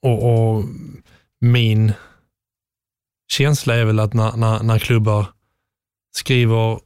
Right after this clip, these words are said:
längre kontrakt ganska tidigt också, för han förlängde det här kontraktet när han, när han fortfarande hade en ganska god del kvar på sin kontrakt, då är det, då är det någonstans också ganska mycket,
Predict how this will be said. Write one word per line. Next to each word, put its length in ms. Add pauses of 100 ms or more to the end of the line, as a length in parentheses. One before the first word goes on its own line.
(720)
längre 360
kontrakt 500
ganska 300
tidigt 360
också, 220
för 80
han 100
förlängde 300
det 60
här 80
kontraktet 500
när 80
han, 220
när 140
han 320
fortfarande 340
hade 100
en 60
ganska 220
god 180
del 200
kvar 180
på 80
sin 140
kontrakt, 500 (480)
då 160
är 40
det, 520 (680)
då 180
är 40
det 60
någonstans 500
också 460 (1120)
ganska 400
mycket, 460